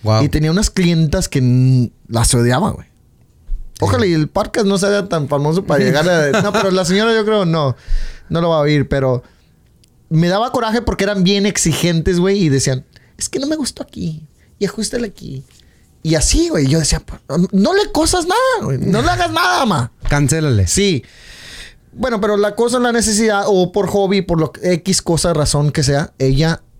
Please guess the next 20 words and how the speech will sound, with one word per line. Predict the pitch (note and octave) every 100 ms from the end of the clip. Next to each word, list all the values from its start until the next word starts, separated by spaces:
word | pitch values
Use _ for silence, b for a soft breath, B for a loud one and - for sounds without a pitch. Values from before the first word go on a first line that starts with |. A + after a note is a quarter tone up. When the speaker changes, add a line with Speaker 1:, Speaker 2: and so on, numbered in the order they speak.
| - _
Speaker 2:
se | - -
ponía | - C3
a | C3
hacer | C#3 C3+ C3+ -
vestidos | - B2 A2+ - C4 G4 - - _ _ _ _
y | D3+
pasteles. | C3+ - - E3 - - -
Aprendió | - G2+ F#2
Speaker 1:
Ajá. | C#3
Speaker 2:
a |
hacer | C3+ D#3
pasteles | E3 - D#3+ -
por | C#3+
una | C#3 C3+
vecina | B2+ C#3 C3
que |
se | -
llama | B2 B2 A#2+
Doña | B2+ B2
Juanita. | D#3+ G3+ -